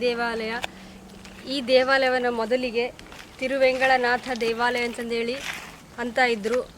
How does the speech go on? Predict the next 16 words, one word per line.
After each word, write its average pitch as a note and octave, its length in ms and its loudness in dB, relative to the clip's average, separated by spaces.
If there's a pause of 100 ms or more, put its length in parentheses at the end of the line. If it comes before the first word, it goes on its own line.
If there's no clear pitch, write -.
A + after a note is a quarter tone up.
(260)
ಈ C4 40 -2 (180)
ತದನಂತರ B3 520 2 (180)
ಅದಕ್ಕೆ A#3+ 320 0 (120)
ಸರಸ್ವತಿ B3+ 460 0 (120)
ದೇವಾಲಯ B3 560 4
ಅಂತಂದೇಳಿ A#3+ 440 -2 (180)
ಈ - 20 -4 (140)
ದೇವಾಲಯ A#3 400 0
ಪ್ರಸಿದ್ಧವಾಗಿದೆ. A3+ 760 -2 (1120)
ಬನ್ನಿ B3+ 220 -2 (260)
ಮೇಲ್ಗಡೆ B3+ 300 -2
ಹೋಗೋಣ. B3+ 200 -2 (160)
ಮೇಲ್ಗಡೆ C#4+ 380 4
ಹೋಗ್ಲಿಕ್ಕೆ C#4 440 0 (720)
ಜಾಲರಿ C4 320 2
ಹಾಕಿದ್ದಾರೆ, B3 420 -2